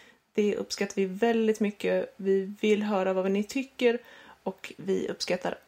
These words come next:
alla förslag. Ehm,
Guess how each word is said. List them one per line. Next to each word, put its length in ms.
alla 200
förslag. 320
Ehm, 760